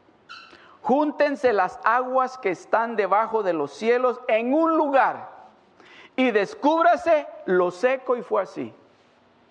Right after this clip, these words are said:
¿Se imagina usted cómo de poderosa es la palabra de Dios? Que dijo, "Ok,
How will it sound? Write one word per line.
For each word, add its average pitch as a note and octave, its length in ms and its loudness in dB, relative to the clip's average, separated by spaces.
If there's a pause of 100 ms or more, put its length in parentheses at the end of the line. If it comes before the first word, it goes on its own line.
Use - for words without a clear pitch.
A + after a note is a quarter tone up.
(960)
¿Se - 80 -6
imagina A3 380 -4
usted B3 280 -4 (360)
cómo C4 400 0
de G#3+ 100 -2
poderosa E3+ 680 -2
es A3 60 -6
la G3 160 -4
palabra G3 440 -2
de D#3+ 100 -6
Dios? G#3+ 400 -6 (1800)
Que G#3 100 2
dijo, A#3+ 180 4
"Ok, C#4 100 2